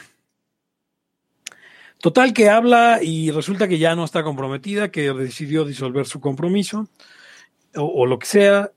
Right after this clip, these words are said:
y que bueno, ¿no? Pero, digo, para esto, eh, ella tenía una, una hija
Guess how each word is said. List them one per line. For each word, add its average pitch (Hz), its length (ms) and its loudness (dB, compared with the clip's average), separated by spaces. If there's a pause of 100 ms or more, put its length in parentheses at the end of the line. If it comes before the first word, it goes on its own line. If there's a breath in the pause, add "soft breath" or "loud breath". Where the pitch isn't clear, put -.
y 185 380 -2
que 160 140 0
bueno, 123 320 0
¿no? 185 200 -4 (280 loud breath)
Pero, 180 360 6
digo, 208 240 4
para 196 280 4
esto, 226 460 -2
eh, 143 720 -2 (1200)
ella 180 180 4
tenía 160 220 0
una, 147 400 -2
una 170 220 -2
hija 180 280 -4